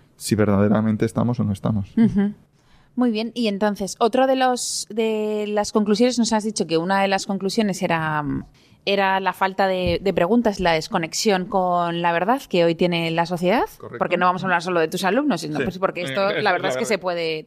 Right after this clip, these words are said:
Speaker 2: extrapolar a todo el mundo.
Speaker 1: Efectivamente, es para todo el mundo.
Speaker 2: A toda la sociedad.
Speaker 1: Mm,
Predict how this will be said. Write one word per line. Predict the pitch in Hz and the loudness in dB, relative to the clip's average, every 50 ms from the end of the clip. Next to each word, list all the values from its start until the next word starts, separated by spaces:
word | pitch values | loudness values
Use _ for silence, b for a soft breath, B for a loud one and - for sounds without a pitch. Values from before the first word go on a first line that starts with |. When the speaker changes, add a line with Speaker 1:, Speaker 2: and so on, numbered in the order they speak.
| - 202 | -8 -8
Speaker 2:
extrapolar | 190 - 190 180 165 165 160 160 165 165 | -6 -4 -4 -2 -2 -2 -2 -2 -2 -2
a | 160 151 | -2 -2
todo | - 170 165 165 | 0 0 2 2
el | 160 | 2
mundo. | 170 185 214 220 196 147 143 151 - | 2 2 2 4 2 2 0 -2 -6
Speaker 1:
Efectivamente, | - - 117 113 107 127 120 110 107 101 98 104 | -8 -8 -8 -2 0 2 2 2 0 -2 -4 -8
es | 101 101 - | -10 -12 -12
para | - 107 104 | -12 -10 -10
todo | 95 - 107 101 | -10 -10 -8 -10
el | 95 | -8
mundo. | 95 98 196 | -4 -2 -2
Speaker 2:
A | 180 156 | -2 0
toda | 180 175 170 | 0 0 0
la | 165 160 | 0 -2
sociedad. | - 175 - - 165 180 202 208 202 | -4 -4 -2 0 0 2 2 0 -2
Speaker 1:
Mm, | - - - | -6 -16 -20